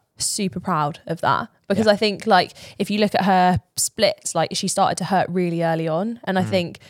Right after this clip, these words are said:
Speaker 1: to be able to push through that, like, we've all had races where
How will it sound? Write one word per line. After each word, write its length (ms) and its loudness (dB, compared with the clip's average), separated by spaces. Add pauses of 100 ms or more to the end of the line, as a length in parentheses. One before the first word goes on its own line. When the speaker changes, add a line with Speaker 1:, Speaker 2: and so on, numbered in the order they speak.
(400)
Speaker 1:
to 80 -2
be 120 4
able 240 4
to 100 -8
push 440 -4
through 260 0
that, 220 2
like, 120 2
we've 140 -2
all 240 0
had 240 -2
races 460 -4
where 320 0